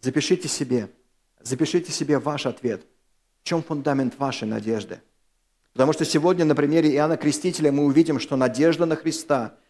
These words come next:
не подводит никогда. Надежда на Христа не подводит никогда.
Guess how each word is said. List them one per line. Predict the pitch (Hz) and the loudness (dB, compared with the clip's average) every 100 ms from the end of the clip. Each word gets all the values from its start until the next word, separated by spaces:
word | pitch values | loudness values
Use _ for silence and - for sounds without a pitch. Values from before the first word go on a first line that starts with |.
| _ | _
не | 139 | -2
подводит | 131 123 127 123 120 | 0 0 2 0 0
никогда. | 117 113 110 110 104 _ _ _ - | -2 -4 -4 -6 -8 _ _ _ -4
Надежда | 127 107 156 165 170 | -2 2 4 4 2
на | 156 | 0
Христа | 156 - 170 151 | 0 -2 0 0
не | 131 | 0
подводит | 131 117 143 139 131 | 0 2 2 2 -4
никогда. | 127 120 117 117 | -4 -4 -4 -6